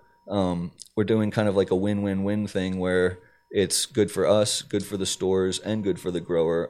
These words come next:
on our pricing structure. And we're trying to right now go out and reach all the stores and get it onto the shelves. And then beyond, uh, next year, go do more vendor days,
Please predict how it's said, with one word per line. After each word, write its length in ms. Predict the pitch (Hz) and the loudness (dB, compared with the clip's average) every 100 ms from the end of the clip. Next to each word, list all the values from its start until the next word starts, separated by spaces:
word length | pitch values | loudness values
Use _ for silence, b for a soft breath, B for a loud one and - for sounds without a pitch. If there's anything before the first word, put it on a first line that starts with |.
| - | -4
on 100 | 90 | -4
our 120 | 80 | -2
pricing 440 | - 101 101 82 | 0 0 0 -6
structure. 640 | 82 - - - 64 90 - b b b b 95 | -8 -6 -6 -4 -6 -6 -10 b b b b -2
And 460 | 101 90 90 87 - _ _ | -2 0 -4 -8 -14 _ _
we're 120 | 104 98 | -4 0
trying 320 | 107 101 98 | 0 2 0
to 80 | 90 | 4
right 220 | 98 - | 4 2
now 520 | 87 90 92 92 104 - | -2 0 -2 -4 -8 0
go 160 | 98 | 2
out 160 | 92 80 | 4 0
and 120 | 90 | -4
reach 240 | 87 92 90 | -6 -2 0
all 140 | 85 | 0
the 80 | 76 | 0
stores 680 | - 85 82 98 107 - b b b | -4 -2 0 0 0 -4 b b b
and 140 | 104 101 | -6 0
get 160 | 104 | 2
it 120 | 107 95 | 2 0
onto 400 | 95 101 - 107 | 0 0 0 0
the 80 | |
shelves. 640 | 104 107 107 113 117 - - b b - | 0 0 2 2 0 -6 -8 b b -8
And 160 | 107 98 | -2 0
then 460 | 92 95 95 92 - _ _ _ 95 | 0 0 -2 -4 -10 _ _ _ -10
beyond, 640 | 95 95 90 87 104 101 - | -2 0 0 -4 -10 -10 -4
uh, 160 | 95 85 | -2 -2
next 340 | 92 95 - | -4 -4 -6
year, 380 | 90 87 87 - b b - | -2 0 0 -4 b b 0
go 100 | 101 | 0
do 260 | - 113 101 | 0 -4 -2
more 280 | 92 95 | -2 -2
vendor 340 | 90 87 92 92 | 0 -2 -2 0
days, 480 | 92 90 92 90 | 2 2 2 -2